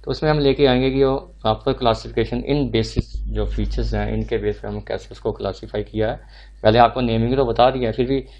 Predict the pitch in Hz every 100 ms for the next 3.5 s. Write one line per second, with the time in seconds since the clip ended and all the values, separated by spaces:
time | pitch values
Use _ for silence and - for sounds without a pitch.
0 | - 120 117 117 107 113 120 - 110 -
1 | 117 123 131 127 123 127 165 - - -
2 | 147 147 175 170 147 156 147 139 139 135
3 | 110 113 117 123